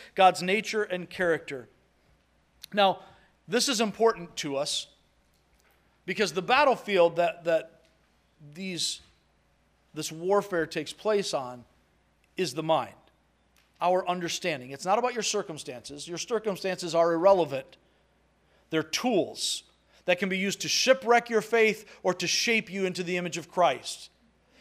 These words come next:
depending on how you respond to that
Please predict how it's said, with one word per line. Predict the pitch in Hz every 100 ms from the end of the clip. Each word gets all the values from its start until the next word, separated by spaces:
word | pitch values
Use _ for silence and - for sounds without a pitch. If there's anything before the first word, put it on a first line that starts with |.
| _
depending | 190 196 214 196
on | 170
how | 165 226 262 254
you | 190 202 240 240 226 - _ _
respond | - 185 - - - 262 277 285 247
to | 190
that | 147 139 117 135 -